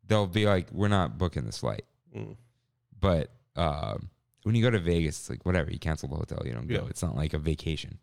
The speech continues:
Speaker 1: you know? Anyways, so you go on a Disneyland V I P tour. So it just takes you through all the lands, whatever. And then a grab and go lunch.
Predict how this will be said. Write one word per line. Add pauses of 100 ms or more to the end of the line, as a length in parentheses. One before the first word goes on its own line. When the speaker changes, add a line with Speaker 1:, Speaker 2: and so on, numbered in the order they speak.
Speaker 1:
you
know? (1300)
Anyways, (520)
so (360)
you
go (560)
on
a (120)
Disneyland
V
I
P
tour. (960)
So
it
just
takes
you
through
all
the
lands, (120)
whatever. (600)
And
then (260)
a
grab
and
go
lunch.